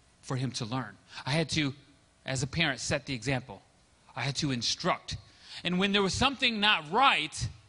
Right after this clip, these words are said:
I had to correct. Now, this was interesting because he didn't like the correction. So in boxing, if you don't keep your hands up, you're gonna get what?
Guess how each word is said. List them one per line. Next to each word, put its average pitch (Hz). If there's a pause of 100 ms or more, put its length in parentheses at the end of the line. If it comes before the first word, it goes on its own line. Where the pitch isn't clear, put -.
(560)
I 131
had 160
to 147
correct. - (160)
Now, 147
this 247
was 226
interesting 170 (640)
because 175
he 214
didn't 214
like 208
the -
correction. 202 (1800)
So 208
in 202
boxing, 214 (180)
if 160
you 233
don't 233
keep 214
your 170
hands 208
up, 170
you're 156
gonna 170
get 156
what? 143